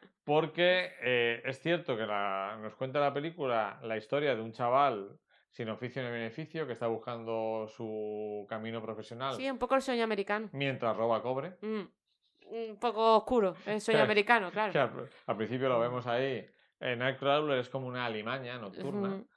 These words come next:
Speaker 2: y lo vemos ahí que se mueve casi como un buitre, ¿no? Como un cuervo por la noche, con,
Speaker 1: Sí.
Speaker 2: con las tenazas robando el cobre,
Speaker 1: Ujú.
Speaker 2: que lo pilla un guardia de seguridad y, y ya se, se tiene que emplear la violencia,
Speaker 1: Mm.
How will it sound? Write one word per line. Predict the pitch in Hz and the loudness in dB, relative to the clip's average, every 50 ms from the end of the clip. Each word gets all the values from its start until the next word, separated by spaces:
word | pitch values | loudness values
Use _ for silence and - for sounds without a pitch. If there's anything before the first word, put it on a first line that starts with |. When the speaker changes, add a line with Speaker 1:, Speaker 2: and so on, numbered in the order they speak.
| _ _ _ _ | _ _ _ _
Speaker 2:
y | - 110 110 | -8 -8 -4
lo | 104 107 101 | -4 -4 -4
vemos | 104 104 110 110 110 | -4 -4 -6 -4 -4
ahí | 117 107 110 120 123 120 117 107 104 | -2 -2 0 0 -2 -4 -6 -8 -8
que | 110 107 | -10 -10
se | - 110 | -8 -10
mueve | 104 104 107 113 117 | -8 -6 -6 -6 -6
casi | 113 120 117 - 127 | -6 -8 -8 -8 -10
como | 117 117 113 117 117 | -8 -8 -6 -6 -6
un | 117 113 | -6 -8
buitre, | 104 110 127 151 147 135 117 113 | -6 -6 -6 -6 -4 -4 -6 -6
¿no? | 110 110 127 | -6 -8 -8
Como | 135 123 113 117 | -8 -6 -6 -6
un | 117 113 | -8 -8
cuervo | 110 - 120 123 127 127 120 | -6 -2 -2 -2 -2 -2 -4
por | 113 117 110 | -4 -2 -2
la | 110 107 | -2 -4
noche, | 101 110 131 131 - 131 120 117 123 123 123 - _ _ _ _ _ | -4 -6 -8 -6 -6 -4 -4 -2 -4 -4 -8 -12 _ _ _ _ _
con, | _ - 107 | _ -8 -8
Speaker 1:
Sí. | 104 104 196 185 180 95 98 95 95 - _ _ | -4 -4 -4 -4 -4 -6 -8 -10 -14 -16 _ _
Speaker 2:
con | _ - 123 117 | _ -6 -4 -4
las | 113 110 - | -4 -6 -6
tenazas | 120 107 113 120 117 - 127 117 117 117 - - _ _ _ _ _ | -6 -4 -4 -6 -2 0 0 0 0 -2 -6 -14 _ _ _ _ _
robando | - - 117 113 117 120 123 120 | -6 -4 -2 0 0 0 0 -2
el | 117 104 | -6 -4
cobre, | - 127 139 147 147 135 139 151 190 - _ | 0 2 2 2 2 0 -2 -2 -4 -14 _
Speaker 1:
Ujú. | - 208 214 214 220 214 214 214 262 302 _ _ _ | -12 -10 -8 -8 -8 -8 -10 -12 -14 _ _ _ _
Speaker 2:
que | - 120 110 | -2 0 0
lo | 107 107 110 104 - | 2 2 2 0 2
pilla | - 117 120 117 113 117 113 110 | 0 -2 -2 0 2 2 2 2
un | 110 | 0
guardia | 107 113 113 113 110 | 0 0 0 2 0
de | 107 | -2
seguridad | - 113 107 104 104 101 107 120 135 131 123 110 | -2 -4 -4 -4 -4 -2 0 2 2 2 2 0
y, | 104 101 101 98 95 92 90 90 90 90 95 92 95 104 - - - 117 | -2 -2 -4 -4 -6 -8 -10 -12 -12 -14 -16 -16 -16 -18 -20 -18 -16 -12
y | 101 | -10
ya | 104 101 | -10 -8
se, | - 117 107 104 104 101 98 95 98 95 101 _ | -8 -10 -10 -10 -10 -12 -14 -16 -18 -20 -20 _
se | - 117 | -16 -14
tiene | 101 107 110 113 110 | -12 -10 -8 -8 -8
que | 107 113 | -6 -8
emplear | 107 104 98 107 104 107 107 | -8 -8 -6 -4 -4 -2 -2
la | 107 107 | -2 -2
violencia, | 107 107 107 120 143 151 - 147 143 160 185 - | -2 -2 -2 -4 -4 -6 -6 -6 -6 -6 -8 -10
Speaker 1:
Mm. | 214 220 220 202 | -10 -8 -8 -8